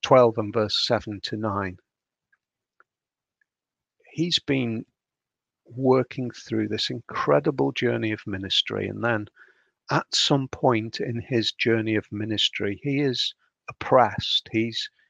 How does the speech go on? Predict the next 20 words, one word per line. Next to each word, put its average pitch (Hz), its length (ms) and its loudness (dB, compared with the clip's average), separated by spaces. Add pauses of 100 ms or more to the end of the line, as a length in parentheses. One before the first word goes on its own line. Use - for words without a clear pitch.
(480)
he's 113 200 -6
really, 139 800 0 (760)
um, 113 380 -12 (1600)
impacted 135 880 2
by 117 160 -2
something 123 580 -2
that - 140 0
he 113 80 -6
describes 101 760 0
as - 160 -2
a 107 60 0
thorn 104 460 0
in 98 180 -6
the 101 60 -6
flesh. - 600 -10 (1200)
Look - 160 -6
at - 60 -4
what 127 140 2
he 117 80 0
says. 104 500 -2